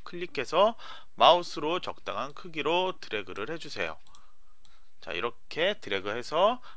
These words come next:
만든 다음에 크기와 위치 조절은 또 눈금자 보고 여러분이 맞춰주시면 되겠죠.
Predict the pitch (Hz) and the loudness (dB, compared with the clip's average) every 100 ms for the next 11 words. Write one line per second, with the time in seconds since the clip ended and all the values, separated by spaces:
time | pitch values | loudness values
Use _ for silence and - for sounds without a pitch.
0 | - - 85 110 208 202 131 104 101 185 | -8 -6 -4 -2 -4 2 4 4 2 2
1 | 220 - 220 202 202 190 135 113 - 160 | 2 -2 -6 -4 2 2 2 -2 -6 -6
2 | 143 131 131 160 185 180 165 170 131 160 | -4 -4 0 0 0 -2 -6 -6 -6 -8
3 | 180 165 135 117 143 101 101 131 107 - | -4 0 0 0 -2 -2 -4 -6 -8 -8
4 | 135 139 - 117 160 127 196 - 202 | -8 -6 -6 -6 -4 -4 -4 2 4